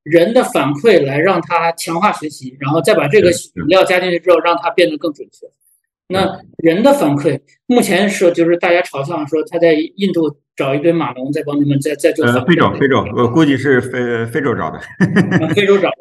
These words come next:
Speaker 1: 是吧？对，但是呢，你怎么能保证人的反馈是对的？就现在大家就是美，美国对这方面比较敏感，他说现在就觉得，呃，G P T有点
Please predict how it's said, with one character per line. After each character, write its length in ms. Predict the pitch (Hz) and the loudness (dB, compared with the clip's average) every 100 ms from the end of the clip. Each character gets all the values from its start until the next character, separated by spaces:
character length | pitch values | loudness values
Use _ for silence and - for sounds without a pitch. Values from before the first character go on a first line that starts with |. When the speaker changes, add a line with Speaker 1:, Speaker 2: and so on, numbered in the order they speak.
| - | -12
Speaker 1:
是 60 | 143 | -14
吧？ 80 | 135 _ _ - | -14 _ _ -2
对， 140 | 156 143 - _ | -2 -2 -10 _
但 180 | - 240 | -2 0
是 200 | - 269 | 0 -2
呢， 140 | 196 156 _ _ | -2 -4 _ _
你 180 | - 220 | 0 2
怎 160 | 285 175 | 2 0
么 80 | 151 | -4
能 180 | 185 - | -4 -4
保 180 | 165 131 | -4 -2
证 100 | 185 170 | -6 -6
人 180 | 143 156 | -6 -6
的 100 | 214 | -6
反 180 | 147 123 | -8 -6
馈 160 | - | 0
是 160 | 156 185 | 0 0
对 180 | - 247 | 0 0
的？ 100 | - _ _ | 0 _ _
就 80 | 165 | -2
现 160 | 185 | 2
在 120 | 220 226 | 4 4
大 120 | 214 | 4
家 220 | 214 208 | 4 2
就 120 | 185 | 0
是 180 | 170 180 | -2 -4
美， 160 | 143 160 156 | -6 -6 0
美 140 | 151 | 2
国 100 | 156 | 4
对 120 | 196 | 2
这 100 | 202 | 0
方 140 | 196 180 | 0 -4
面 120 | 185 | -8
比 80 | 156 | -8
较 80 | 139 | -8
敏 180 | 139 151 | -10 -14
感， 100 | - _ | -18 _
他 100 | 160 | 2
说 180 | 180 180 - - | 4 2 -2 -2
现 140 | - | 2
在 80 | 214 | 4
就 120 | 208 | 6
觉 160 | 202 170 | 6 6
得， 300 | 185 190 190 _ _ _ | 6 4 0 _ _ _
呃 320 | 165 156 156 147 | -2 0 0 -4
，G 120 | 220 | -6
P 140 | 202 | -4
T 240 | 214 233 202 | -2 0 4
有 120 | 175 | 4
点 240 | 196 165 | 6 2